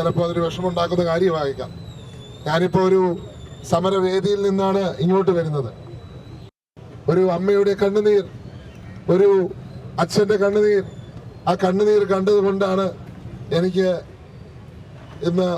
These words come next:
ഒമ്പത് മണി തൊട്ട് ആ അഞ്ചര ആറ് മണി വരെ ഉപവാസം ഇരിക്കേണ്ടി വന്നത്. നിങ്ങൾക്കറിയാം, സിദ്ധാർത്ഥ് എന്ന് പറഞ്ഞ വയനാടുള്ള വെറ്റിനറി സർവകലാശാലയിൽ മരിച്ച ഒരു വിദ്യാർത്ഥിക്ക് നീതി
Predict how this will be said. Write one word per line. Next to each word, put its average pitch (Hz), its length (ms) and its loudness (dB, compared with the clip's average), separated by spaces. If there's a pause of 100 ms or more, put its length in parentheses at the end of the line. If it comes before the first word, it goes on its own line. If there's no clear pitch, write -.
(140)
ഒമ്പത് 190 300 2
മണി 190 160 2
തൊട്ട് 185 300 2 (1400)
ആ - 20 4 (180)
അഞ്ചര 185 280 2 (180)
ആറ് 190 180 2
മണി 185 180 0
വരെ 175 160 0 (440)
ഉപവാസം 190 480 2
ഇരിക്കേണ്ടി 160 400 -6
വന്നത്. - 260 -8 (540)
നിങ്ങൾക്കറിയാം, 160 480 0 (400)
സിദ്ധാർത്ഥ് 175 460 0
എന്ന് 170 160 -2
പറഞ്ഞ 165 220 0 (1600)
വയനാടുള്ള 175 520 0
വെറ്റിനറി 175 400 0 (320)
സർവകലാശാലയിൽ 165 800 0 (360)
മരിച്ച 165 300 -2 (920)
ഒരു 165 140 2
വിദ്യാർത്ഥിക്ക് 190 540 2 (100)
നീതി 196 200 2